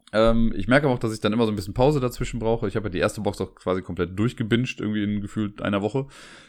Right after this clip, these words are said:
Und mit der zweiten habe ich mir jetzt mehr Zeit gelassen und das hat auch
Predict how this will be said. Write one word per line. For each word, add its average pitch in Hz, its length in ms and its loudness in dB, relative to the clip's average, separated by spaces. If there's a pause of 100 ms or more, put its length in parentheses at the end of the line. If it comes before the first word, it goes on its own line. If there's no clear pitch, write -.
(200)
Und 98 480 -2
mit 98 120 -4
der 98 80 0
zweiten 117 240 2
habe 107 120 -4
ich - 80 -8
mir 95 60 -4
jetzt 95 80 -8
mehr 131 160 2
Zeit 135 200 0
gelassen 113 360 0
und 101 80 -2
das 113 120 -2
hat - 260 -6
auch - 200 -2